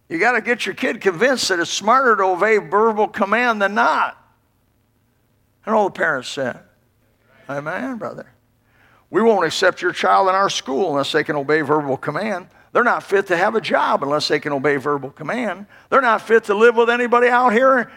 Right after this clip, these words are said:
in, in society unless they can obey verbal command." But boy, it's not an easy task. Some more than others. You know, my wife never was spanked. I guess she just listened. That's amazing, huh?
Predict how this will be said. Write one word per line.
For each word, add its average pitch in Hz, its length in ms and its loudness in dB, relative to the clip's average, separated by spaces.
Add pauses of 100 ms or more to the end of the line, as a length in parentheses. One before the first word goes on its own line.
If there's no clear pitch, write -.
(160)
in, 233 220 -2
in 233 160 0
society 170 640 2
unless 147 260 -2
they 156 120 -2
can 147 160 -4
obey 135 240 0
verbal 131 360 -4
command." 170 560 -8 (1040)
But 135 80 -16
boy, 196 240 2
it's 175 100 -4
not 170 180 2
an 156 80 -4
easy 147 260 -4
task. - 640 -6 (920)
Some 196 280 0
more 147 220 -4
than 135 140 -2
others. 123 380 -2
You - 80 -10
know, 160 100 -2
my 180 140 0
wife 170 220 2
never 170 360 -2
was 143 220 -6
spanked. - 840 -6 (1000)
I 143 80 -6
guess 165 220 0
she 165 240 -6
just 151 320 -4
listened. 156 480 -2 (2000)
That's - 180 -10
amazing, 147 500 -6
huh? 185 320 -12